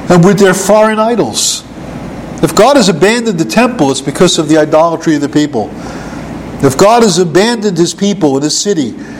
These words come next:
it's because the people have forsaken Him, the fountain of living waters. They've come to serve foreign gods. They've come to bow before foreign idols.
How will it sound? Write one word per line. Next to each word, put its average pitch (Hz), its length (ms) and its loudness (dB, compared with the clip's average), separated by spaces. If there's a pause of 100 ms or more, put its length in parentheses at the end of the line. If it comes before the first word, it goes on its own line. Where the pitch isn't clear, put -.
(140)
it's 147 140 2
because 175 600 2 (320)
the 180 80 4
people 147 560 2 (200)
have - 120 2
forsaken 170 520 2
Him, 143 360 -2 (400)
the 147 100 4
fountain 165 440 2
of 131 100 0
living 139 240 0
waters. 131 580 -2 (540)
They've - 580 2
come 185 300 2
to 170 100 2
serve 175 400 2
foreign 190 380 0
gods. 170 460 2
They've 139 140 -4
come 185 260 0
to 156 200 4 (420)
bow 196 220 6
before 180 380 4
foreign 185 440 0
idols. 180 680 -2